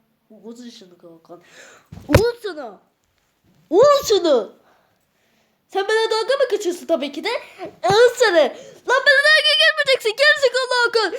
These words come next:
Gerizekalı dokuz yaşındaki Hakan. Sen bana dalga mı geçiyorsun? Bak ben Hakan'ım.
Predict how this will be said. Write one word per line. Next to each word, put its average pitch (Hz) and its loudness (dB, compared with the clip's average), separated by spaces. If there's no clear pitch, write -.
Gerizekalı 381 0
dokuz 302 -8
yaşındaki 339 -6
Hakan. 349 0
Sen 427 -2
bana 453 0
dalga 494 -2
mı 508 -4
geçiyorsun? 403 -2
Bak 381 -2
ben - -6
Hakan'ım. 403 -4